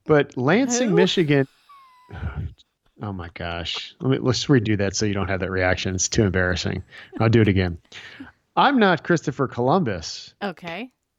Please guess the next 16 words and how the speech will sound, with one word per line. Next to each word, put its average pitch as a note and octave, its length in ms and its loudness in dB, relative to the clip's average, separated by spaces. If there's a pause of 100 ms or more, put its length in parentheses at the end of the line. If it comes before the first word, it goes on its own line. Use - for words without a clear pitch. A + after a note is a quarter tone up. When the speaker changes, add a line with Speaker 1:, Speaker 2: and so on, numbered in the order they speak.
(180)
Speaker 1:
But C#3+ 160 -4
the C#3 60 -6
last G3 320 -2
time F#3+ 160 0
I C3 80 2
checked, A#2+ 580 -2 (400)
Lansing, C#3 640 2
Michigan A#2+ 480 2
is F#2+ 160 -4
not A2+ 240 2
in A2 120 -4
the G2+ 60 -4
center G#2+ 380 0
of F#2 140 -4
the F#2+ 60 -6
country. F2 580 -6